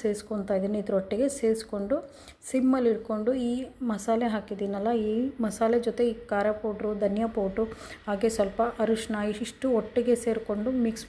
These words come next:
ಮಾಡ್ತಾಯಿದ್ದೀನಿ. ಮಿಕ್ಸ್ ಮಾಡ್ಕೊಂಡಾಗ ಅದು ಒಂದೊಳ್ಳೆ ಫ್ಲೇವರ್ ಬರುತ್ತೆ. ಆಮೇಲೆ ಸ್ವಲ್ಪ ಮಿಕ್ಸ್ ಮಾಡಿ ಒಂದೆರಡು ನಿಮಿಷ ಬಿಟ್ಟು ಈಗ ಪುನಃ ಅದಕ್ಕೆ ಒಂದು ಅರ್ಧ ಕಪ್ಪಷ್ಟನ್ನು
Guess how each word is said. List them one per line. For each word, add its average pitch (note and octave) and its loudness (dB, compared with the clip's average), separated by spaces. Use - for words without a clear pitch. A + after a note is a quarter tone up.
ಮಾಡ್ತಾಯಿದ್ದೀನಿ. G#3 0
ಮಿಕ್ಸ್ A3 -4
ಮಾಡ್ಕೊಂಡಾಗ G#3+ -2
ಅದು B3+ 4
ಒಂದೊಳ್ಳೆ A3 4
ಫ್ಲೇವರ್ A3 4
ಬರುತ್ತೆ. G3+ 2
ಆಮೇಲೆ A#3 4
ಸ್ವಲ್ಪ G3+ 2
ಮಿಕ್ಸ್ A#3+ -4
ಮಾಡಿ A#3 4
ಒಂದೆರಡು G#3+ 2
ನಿಮಿಷ A3 0
ಬಿಟ್ಟು G#3+ -2
ಈಗ G#3 -4
ಪುನಃ G#3+ 2
ಅದಕ್ಕೆ G3+ 0
ಒಂದು A3+ 2
ಅರ್ಧ G3 -2
ಕಪ್ಪಷ್ಟನ್ನು A#3 0